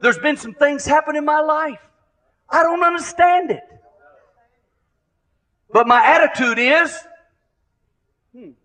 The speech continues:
that's just the way it unfolded." Did you like it? No, didn't like it. Would you want to go through it again? No, don't want to go through it again. But I can't help it. There's some things out of my control. That's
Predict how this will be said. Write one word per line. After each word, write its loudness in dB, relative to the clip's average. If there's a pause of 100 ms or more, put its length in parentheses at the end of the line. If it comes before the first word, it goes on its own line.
(500)
that's -8
just -16
the -8
way -6
it -10
unfolded." -14 (680)
Did -4
you 2
like 4
it? -4 (140)
No, 2
didn't -6
like -6
it. -20 (520)
Would -2
you -6
want 0
to -2
go 2
through 0
it 2
again? -2
No, 4
don't -2
want -6
to -
go -4
through -8
it -8
again. -16 (680)
But 4 (200)
I 4
can't -2
help -4
it. -20 (760)
There's 2
some 4
things 2
out 6
of 2
my 4
control. -2 (540)
That's 0